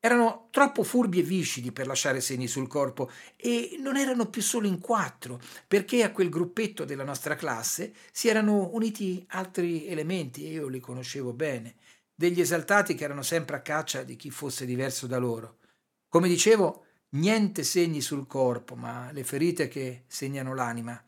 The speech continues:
sono molto più profonde di un cavolo di livido. La vita intanto procedeva, ogni tanto saltava fuori qualcosa di brutto,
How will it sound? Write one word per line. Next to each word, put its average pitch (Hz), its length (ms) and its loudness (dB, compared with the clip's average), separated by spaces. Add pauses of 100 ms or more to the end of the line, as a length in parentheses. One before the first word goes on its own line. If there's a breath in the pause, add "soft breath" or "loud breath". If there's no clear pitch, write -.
(240)
sono 135 240 -10
molto 135 300 -4
più 127 160 -12
profonde 120 640 -6
di 120 100 -12
un 120 220 -10
cavolo 123 360 -10
di 120 140 -10
livido. 110 480 -8 (680)
La 190 120 4
vita 220 480 0 (100)
intanto 160 340 -2
procedeva, 120 640 -4 (320)
ogni 127 120 -6
tanto 143 320 0
saltava 123 400 -6
fuori 127 320 0
qualcosa 120 420 -6
di 113 100 -8
brutto, 123 540 -6